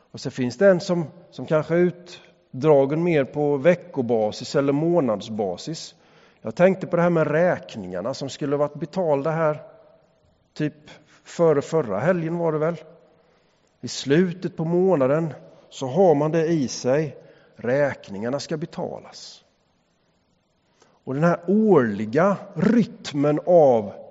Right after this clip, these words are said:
ja, vad väljer du? Kanske semestern eller sommarlovet. Vi lever i lite olika rytmer. Och så kan det vara också i förhållande till det som är, eh,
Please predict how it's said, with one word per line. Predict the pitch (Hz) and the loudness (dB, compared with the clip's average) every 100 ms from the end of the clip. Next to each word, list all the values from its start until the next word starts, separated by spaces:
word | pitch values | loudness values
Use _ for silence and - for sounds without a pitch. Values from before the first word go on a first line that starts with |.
| - - _ | -20 -20 _
ja, | 107 110 135 | -6 0 2
vad | 165 170 | 2 4
väljer | 180 156 156 | 4 4 0
du? | 135 147 196 - - - _ _ _ | 0 0 -2 -8 -20 -20 _ _ _
Kanske | 180 156 151 - 151 143 139 127 120 | 0 0 0 -2 2 4 4 2 -2
semestern | - 175 139 95 - - - 120 160 185 - - - _ _ _ _ _ _ | -4 -2 -2 -4 -8 -14 -8 -4 -4 -6 -10 -20 -20 _ _ _ _ _ _
eller | 107 120 | -10 -8
sommarlovet. | - 156 151 139 113 98 98 98 95 95 127 147 _ _ _ _ _ _ _ _ _ _ | -4 -4 -2 -2 -4 -4 -6 -8 -8 -10 -12 -16 _ _ _ _ _ _ _ _ _ _
Vi | 139 | -2
lever | 175 202 233 233 | 2 4 4 4
i | 240 | 2
lite | 226 220 | 0 -2
olika | 214 233 226 143 131 113 | -2 -2 -2 -4 -4 -4
rytmer. | 151 - - - 98 160 147 - _ _ _ _ _ - | -4 -10 -18 -10 -6 -6 -8 -18 _ _ _ _ _ -4
Och | 147 | 0
så | 202 | 0
kan | - 135 123 | -2 -6 -4
det | 208 | -4
vara | 262 214 | -2 -4
också | - - 110 87 _ _ - | -6 -12 -12 -14 _ _ -16
i | |
förhållande | - 151 202 160 120 117 | -10 -4 -2 0 -2 -4
till | - 151 | -8 -6
det | 156 135 | -4 -4
som | - 120 - | -6 -12 -8
är, | 139 104 90 - _ _ - - _ _ _ - - | -6 -4 -6 -10 _ _ -20 -20 _ _ _ -20 -12
eh, | 104 90 82 | -10 -10 -12